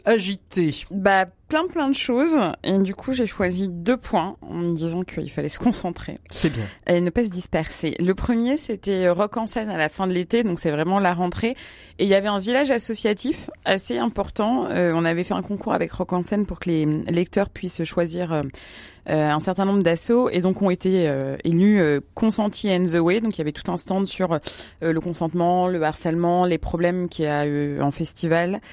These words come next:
Speaker 2: Euh, il y avait Entourage, donc qui recrée du lien avec, euh, les personnes de la rue, et Planète Urgence, et ça tombait juste au moment de l'Amazonie.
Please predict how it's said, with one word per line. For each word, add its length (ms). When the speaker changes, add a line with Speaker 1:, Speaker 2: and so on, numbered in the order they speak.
Speaker 2:
Euh, 40
il 60
y 60
avait 180
Entourage, 580
donc 220
qui 120
recrée 300
du 100
lien 200
avec, 260
euh, 20
les 120
personnes 340
de 80
la 140
rue, 180
et 60
Planète 340
Urgence, 500
et 60
ça 160
tombait 260
juste 280
au 40
moment 200
de 120
l'Amazonie. 520